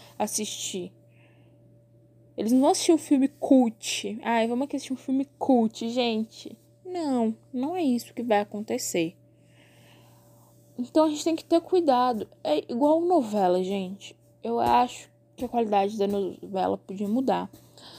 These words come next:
Pra mim, novela, muitas vezes, ela tá ali pra subestimar o público. Eu não tô falando que novela tem que acabar, que eu sou contra novela.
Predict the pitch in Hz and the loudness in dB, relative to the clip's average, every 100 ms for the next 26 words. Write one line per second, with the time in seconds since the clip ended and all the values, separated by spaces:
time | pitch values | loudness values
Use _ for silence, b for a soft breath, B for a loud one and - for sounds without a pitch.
0 | B B - 330 339 403 440 254 254 294 | B B 2 4 4 2 2 0 2 0
1 | 233 254 277 262 277 339 262 220 262 285 | 2 0 2 2 2 0 0 2 2 2
2 | 233 208 - - _ - 247 254 277 - | -2 -6 -10 -14 _ -2 2 4 4 2
3 | - _ - 285 277 302 311 294 240 - | -6 _ -4 0 0 0 -4 -6 -8 -6
4 | 302 330 - 254 254 202 196 220 269 311 | -2 -2 -2 -4 0 -2 -2 -6 -6 -6
5 | 294 269 240 233 233 226 220 208 202 214 | -4 -2 -2 -4 -8 -6 -2 0 0 -2
6 | 214 202 202 208 208 196 170 | -4 -6 -4 -2 0 0 0